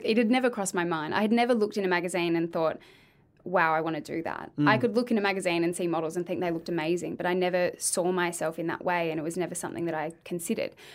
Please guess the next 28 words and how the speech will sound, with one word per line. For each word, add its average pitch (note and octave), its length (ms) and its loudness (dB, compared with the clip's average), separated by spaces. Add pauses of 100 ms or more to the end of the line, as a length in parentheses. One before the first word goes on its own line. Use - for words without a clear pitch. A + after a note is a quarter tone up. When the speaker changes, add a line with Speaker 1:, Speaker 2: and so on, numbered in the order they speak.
Speaker 1:
I - 60 2
was G#3 100 2
quite A#3+ 200 2
a G3 40 2
nerd. F3 360 4
I D#3+ 60 4
really F#3+ 240 2
wanted F3 220 2
to F3 220 0
do F3+ 240 0
well F3 160 4
in E3 140 2
year E3+ 100 4
twelve, E3+ 380 0
and E3+ 80 2
I E3+ 80 0
wanted E3+ 320 -2
to - 120 -6
go E3+ 200 2
on F3 120 2
and E3+ 140 0
study E3+ 340 0
and, E3 280 -2
and F3+ 120 0
do E3 160 -2
speech F3 320 -4
pathology, F3 520 -2
and, F3 140 -2